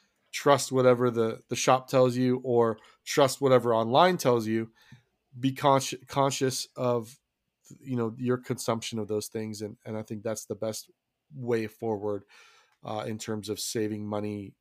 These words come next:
and, and spending your money wisely. I think the big point for me is, is I wanna spend my money where it counts. And so buying, you know, something that really counts versus, like, for exa-, uh, just to, for example, I got for Christmas a, a carbon fiber backplate,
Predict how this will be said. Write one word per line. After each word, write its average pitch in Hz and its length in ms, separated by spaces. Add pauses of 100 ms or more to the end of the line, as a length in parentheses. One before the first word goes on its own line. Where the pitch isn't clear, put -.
(120)
and, 104 340 (100)
and 117 120
spending 151 300
your 143 80
money 131 200
wisely. 113 280 (260)
I 156 100
think 196 200
the 160 80
big 170 220
point 131 260
for 131 80
me 131 180
is, 113 160 (360)
is 135 100
I 143 40
wanna 156 180
spend 143 220
my 131 100
money 123 200
where 107 180
it - 80
counts. - 380 (720)
And 117 160
so 120 200
buying, 123 580 (920)
you 139 140
know, 127 60
something 131 320
that 120 140
really 127 320
counts 113 560 (180)
versus, 120 540
like, 131 160
for 165 140
exa-, 143 220
uh, 160 180
just 170 220
to, 170 120
for 143 140
example, 110 540
I 127 100
got 131 300
for 123 100
Christmas 117 500
a, 104 240 (640)
a 117 60
carbon 135 420
fiber 117 360
backplate, 104 500